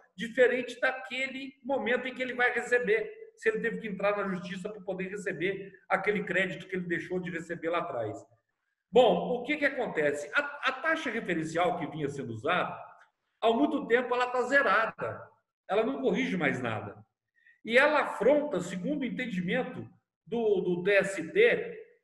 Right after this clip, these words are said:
é, o T S T começou a ju-, a, o início, teve o início um julgamento sobre a constitucionalidade da, da T R ou da, do I P C A E, e houve um reconhecimento de que a T R, ela afronta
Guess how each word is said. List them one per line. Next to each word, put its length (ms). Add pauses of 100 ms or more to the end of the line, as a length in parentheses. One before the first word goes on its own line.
(140)
é, 280
o 160
T 80
S 220
T 220
começou 600
a 80
ju-, 240
a, 280
o 140
início, 600
teve 200
o 60
início 380
um 100
julgamento 520
sobre 220
a 80
constitucionalidade 880
da, 220 (480)
da 240
T 120
R 320
ou 100
da, 160
do 160
I 60
P 160
C 160
A 120
E, 240 (400)
e 80
houve 260
um 100
reconhecimento 540
de 80
que 100
a 100
T 80
R, 560 (340)
ela 220
afronta 800